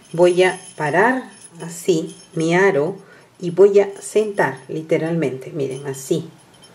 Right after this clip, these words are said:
Voy a colocar acá el silicón caliente y aquí, aquí voy a colocar el silicón y aquí voy a sentar a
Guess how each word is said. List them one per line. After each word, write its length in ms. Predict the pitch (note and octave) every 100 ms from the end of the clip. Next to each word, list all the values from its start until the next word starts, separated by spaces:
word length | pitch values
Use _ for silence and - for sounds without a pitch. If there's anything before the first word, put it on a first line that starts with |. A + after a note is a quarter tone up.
| - - -
Voy 160 | E3 F#3
a 40 |
colocar 520 | F#3+ C#3 C#3 - C4
acá 180 | C4 -
el 60 | G3
silicón 360 | G3+ F#3+ F#3+
caliente 380 | F#3 F#3 F#3+ G3
y 280 | F#3 D#3+ E3
aquí, 680 | D3+ - - C4+ C#4 F3+ E3+ - -
aquí 320 | E3+ - A3
voy 160 | E3+ D#3+
a 100 | D#3+
colocar 400 | D#3+ D#3+ F3 F3+
el 40 |
silicón 460 | - G3+ - B3 C4+ - - - -
y 140 | E3+
aquí 340 | E3+ E3+ A3+
voy 160 | G#3 F3+
a 100 | F3+
sentar 840 | F3 - D3 D3 C#3+ G#3+ F#3 C#3 - - _ -
a 300 | F3+ F#3+